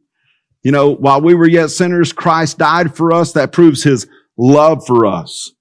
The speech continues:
And so he's about to show and share an unending love here. Verse two, "The evening meal was in progress, and the devil had already prompted Judas, the son of Simon Iscariot, to betray Jesus." Now, the devil,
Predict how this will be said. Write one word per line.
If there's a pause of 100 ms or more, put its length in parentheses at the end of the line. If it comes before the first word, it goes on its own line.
(340)
And
so
he's
about
to
show
and
share
an
unending (240)
love
here. (500)
Verse
two,
"The
evening
meal
was
in
progress,
and
the
devil
had
already
prompted
Judas,
the
son
of
Simon
Iscariot, (380)
to
betray
Jesus."
Now, (300)
the
devil,